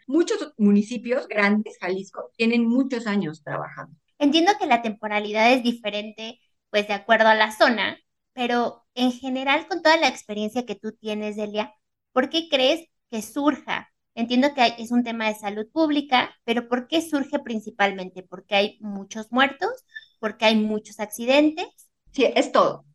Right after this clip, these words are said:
Speaker 1: Hay muchos muertos, hay muchos lesionados, hay muchos discapacitados y, por supuesto, eh,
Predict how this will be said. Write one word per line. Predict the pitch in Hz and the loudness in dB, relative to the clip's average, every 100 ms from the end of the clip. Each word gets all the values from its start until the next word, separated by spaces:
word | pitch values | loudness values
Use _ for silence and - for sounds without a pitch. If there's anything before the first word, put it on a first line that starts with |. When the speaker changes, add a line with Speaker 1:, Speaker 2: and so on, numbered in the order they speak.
| _ | _
Speaker 1:
Hay | - 202 | 0 2
muchos | 226 302 311 320 190 | 4 2 0 -8 -8
muertos, | 185 180 262 359 | -10 -8 -8 -8
hay | 202 | -4
muchos | 190 240 339 330 | 2 2 2 0
lesionados, | 254 220 180 170 180 190 208 | -4 -8 -10 -8 -6 -4 -4
hay | 185 185 | -6 0
muchos | 202 277 269 302 | 2 2 0 -8
discapacitados | 247 - 175 165 165 147 170 185 233 - _ | -8 -10 -12 -12 -14 -8 -2 -2 -4 -14 _
y, | 170 | -12
por | 160 160 | -10 -10
supuesto, | 147 165 165 202 151 - | -10 -12 -4 -2 -2 -4
eh, | - | -12